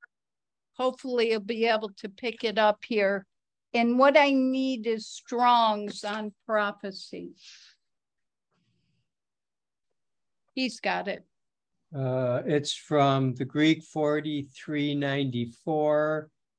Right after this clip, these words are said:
Speaker 2: from forty-three ninety-six. Prediction, prophecy, prophesying.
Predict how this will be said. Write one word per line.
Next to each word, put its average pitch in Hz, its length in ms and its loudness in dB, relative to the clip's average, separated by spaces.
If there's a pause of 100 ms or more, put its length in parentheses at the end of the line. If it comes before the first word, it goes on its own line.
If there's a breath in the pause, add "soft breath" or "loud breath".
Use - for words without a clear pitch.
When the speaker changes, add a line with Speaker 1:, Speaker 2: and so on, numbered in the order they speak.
(420)
Speaker 2:
from 131 760 -2 (300)
forty-three 135 640 -2
ninety-six. 131 1040 -4 (1000)
Prediction, 196 1040 0 (320)
prophecy, 175 840 0 (100)
prophesying. 110 1040 -2